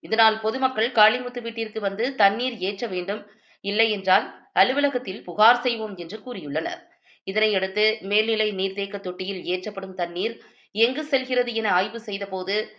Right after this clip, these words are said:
மேல்நிலை நீர்த்தேக்க தொட்டி அருகில் விவசாய தோட்டம் வைத்துள்ள முன்னாள் ஊராட்சி மன்ற தலைவர் ராமச்சந்திரன் மேல்நிலை நீர்த்தேக்க தொட்டியில் இருந்து தனியாக குழாய் அமைத்து தண்ணீரை தனது விவசாய நிலத்திற்கு உள்ளே அமைக்கப்பட்டுள்ள கிணற்றுக்கு கொண்டு சென்றது தெரியவந்ததாக கூறப்படுகிறது.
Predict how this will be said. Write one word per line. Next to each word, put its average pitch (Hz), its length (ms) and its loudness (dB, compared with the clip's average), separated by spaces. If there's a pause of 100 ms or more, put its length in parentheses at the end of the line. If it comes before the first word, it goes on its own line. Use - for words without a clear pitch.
(180)
மேல்நிலை 269 520 4
நீர்த்தேக்க 233 480 -2
தொட்டி 214 320 -6
அருகில் 190 400 -6
விவசாய 240 520 0
தோட்டம் 208 340 -4
வைத்துள்ள 185 360 -4 (560)
முன்னாள் 233 380 4
ஊராட்சி 233 360 2
மன்ற 226 200 -2
தலைவர் 202 320 -2
ராமச்சந்திரன் 202 680 2 (460)
மேல்நிலை 240 460 4
நீர்த்தேக்க 214 480 -2
தொட்டியில் 196 400 -4
இருந்து 190 480 -6
தனியாக 233 520 2
குழாய் 208 400 0
அமைத்து 180 360 -4 (600)
தண்ணீரை 262 500 2
தனது 247 320 0
விவசாய 247 520 2
நிலத்திற்கு 214 520 -4
உள்ளே 214 260 2
அமைக்கப்பட்டுள்ள 190 680 -2
கிணற்றுக்கு 240 560 -4
கொண்டு 185 220 -4
சென்றது 170 380 -6
தெரியவந்ததாக 180 720 0
கூறப்படுகிறது. 143 680 -4